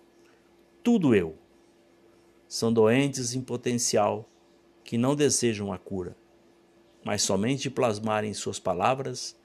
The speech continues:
a miséria espiritual em que vive. São portadoras de grave patologia da alma,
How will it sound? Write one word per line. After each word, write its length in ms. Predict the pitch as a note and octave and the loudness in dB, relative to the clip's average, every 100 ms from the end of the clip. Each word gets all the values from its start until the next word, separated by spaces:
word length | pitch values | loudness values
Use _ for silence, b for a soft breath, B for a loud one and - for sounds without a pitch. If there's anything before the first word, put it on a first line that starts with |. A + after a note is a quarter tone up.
| b b b | b b b
a 100 | b | b
miséria 420 | B2 B2 A#2 D3+ D3+ | 2 2 4 2 0
espiritual 760 | - D3 C#3 C3 G#2+ G2+ G2+ | -4 -6 -6 -6 -6 -4 -4
em 80 | G2+ | -6
que 140 | A2 | -6
vive. 400 | G2+ E2+ D#2 - _ _ _ _ _ b b b b | -6 -6 -12 -20 _ _ _ _ _ b b b b
São 220 | - G#2 | -8 -8
portadoras 840 | G2+ - A#2 G#2 F#2+ F#2 B2 B2+ A#2 | -8 -4 0 2 0 0 0 -2 -4
de 80 | G#2+ | -6
grave 500 | G#2 A2 B2+ C3+ C3 | 0 2 2 -2 -6
patologia 640 | C3 - B2 A#2+ G#2+ A2 | -8 -4 -4 -4 -4 -4
da 120 | G#2+ | -4
alma, 400 | F#2 F#2+ F#2 | -4 -6 -8